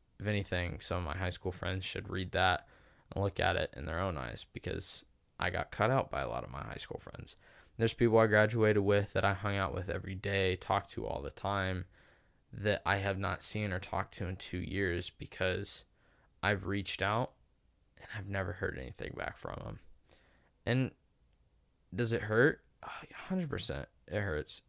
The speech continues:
It doesn't hurt me as now anymore because it's been so long,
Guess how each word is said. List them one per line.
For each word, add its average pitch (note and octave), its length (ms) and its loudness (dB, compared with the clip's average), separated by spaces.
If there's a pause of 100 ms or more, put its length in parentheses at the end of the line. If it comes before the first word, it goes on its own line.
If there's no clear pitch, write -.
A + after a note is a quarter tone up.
(100)
It - 80 0
doesn't C#3+ 260 4
hurt C#3+ 160 4
me A#2 120 2
as G2+ 160 0
now G2 220 2
anymore F#2 480 0
because - 480 -4 (760)
it's A#2+ 140 -2
been G#2 260 0
so G2 320 2
long, F#2 520 -2